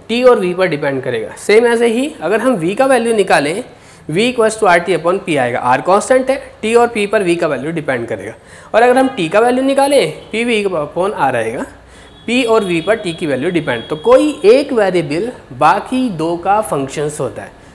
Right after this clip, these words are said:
तो यही हमने अभी पीछे interdependent variable में भी किया था। अब हम इसको prove करते हैं कि इसके लिए cyclic rule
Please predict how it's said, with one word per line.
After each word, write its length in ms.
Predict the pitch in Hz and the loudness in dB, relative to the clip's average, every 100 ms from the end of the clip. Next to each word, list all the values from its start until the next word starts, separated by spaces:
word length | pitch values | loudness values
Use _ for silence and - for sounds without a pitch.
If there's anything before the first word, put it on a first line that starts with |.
| - | -8
तो 60 | 139 | -2
यही 260 | 160 233 | 0 0
हमने 240 | 220 180 160 | 0 -2 -4
अभी 160 | 151 | -4
पीछे 340 | 175 139 135 220 | -6 -8 -2 -2
interdependent 720 | 196 165 151 139 143 151 143 | 0 -2 -4 -4 -4 -4 -2
variable 380 | 135 123 123 123 | -2 -2 -4 -6
में 120 | 135 | -4
भी 100 | 160 | -6
किया 180 | 196 196 | -2 -2
था। 220 | 196 240 - - - - | 0 -2 -2 -14 -20 2
अब 120 | 220 | 4
हम 160 | 240 247 | 4 2
इसको 240 | 226 240 | 0 0
prove 260 | 226 180 208 | 2 4 4
करते 300 | 196 170 170 | 2 -6 -4
हैं 180 | 196 262 | -4 -2
कि 80 | 208 | -2
इसके 280 | 202 - 247 | -2 -2 -4
लिए 160 | 269 | -4
cyclic 480 | 269 208 202 226 196 | -2 -4 -2 -4 -6
rule 220 | 147 151 | -8 -8